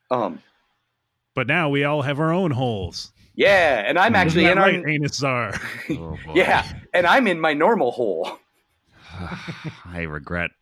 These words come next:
Speaker 3: even taking us down this road. <laughs>
Speaker 1: Uh, so a K car is any one of several models of car that,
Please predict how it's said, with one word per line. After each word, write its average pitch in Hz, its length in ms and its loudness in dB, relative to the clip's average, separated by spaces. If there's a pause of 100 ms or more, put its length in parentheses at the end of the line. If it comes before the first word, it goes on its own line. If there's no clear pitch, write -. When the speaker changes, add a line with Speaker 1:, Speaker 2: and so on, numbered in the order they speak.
(460)
Speaker 3:
even 80 460 -16
taking 90 320 -4
us 87 100 -4
down 82 240 -4
this 80 300 -8
road. 101 400 -4
<laughs> - 40 -20 (720)
Speaker 1:
Uh, 147 220 4 (180)
so 175 460 2
a 165 80 2
K 262 240 0
car 131 500 2 (220)
is 143 400 2
any 202 340 2
one 165 380 2
of 139 120 -2
several 165 300 2
models 156 380 2
of 139 200 -4 (120)
car 135 420 2
that, 117 320 0